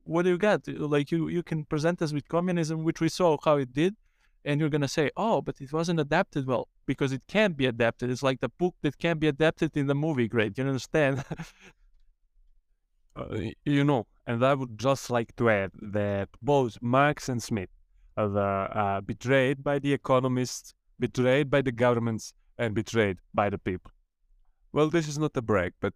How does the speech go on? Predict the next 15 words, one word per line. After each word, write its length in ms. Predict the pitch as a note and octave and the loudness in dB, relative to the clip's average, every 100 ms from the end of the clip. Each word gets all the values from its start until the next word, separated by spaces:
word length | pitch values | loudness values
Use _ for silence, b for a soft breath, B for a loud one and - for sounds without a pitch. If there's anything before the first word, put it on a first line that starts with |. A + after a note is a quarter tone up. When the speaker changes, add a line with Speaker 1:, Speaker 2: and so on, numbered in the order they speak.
| - | -2
Speaker 2:
you 100 | D#3 | -2
know, 260 | D#3 D3 - _ _ _ _ _ _ _ - | -2 -4 -10 _ _ _ _ _ _ _ -2
we 180 | C#3 E3+ | 4 4
are 80 | |
from 280 | D#3+ D#3 C#3+ | 4 2 0
the 220 | C3+ C3+ - - | 0 -2 -4 0
ex-Yugoslavian 960 | D3+ - - B2 B2+ C3 B2 A#2 G#2+ | 0 0 -6 -4 -2 2 4 4 -2
country, 420 | - F#2 F2+ - - _ _ _ - - | -2 -4 -6 -12 -20 _ _ _ -20 -10
and 260 | G2+ G2 G#2 _ _ _ | -4 -2 -4 _ _ _
we 160 | C3+ E3+ | -4 -4
saw 560 | E3 - D#3+ D3 C#3 C#3 _ _ _ _ _ _ _ | -4 2 4 4 2 -2 _ _ _ _ _ _ _
both 320 | - C3 B2+ - | 0 2 2 0
regimes, 600 | G2+ F#2 F2+ F2 - - | -4 -4 -6 -6 -12 -6
communistic 680 | A2 G#2+ A#2+ D3 - D#3+ - - | -2 -2 0 -2 -2 -6 -6 -6
and 680 | A#2 A#2 A#2 A2+ A2 A2 | -2 0 0 0 0 -2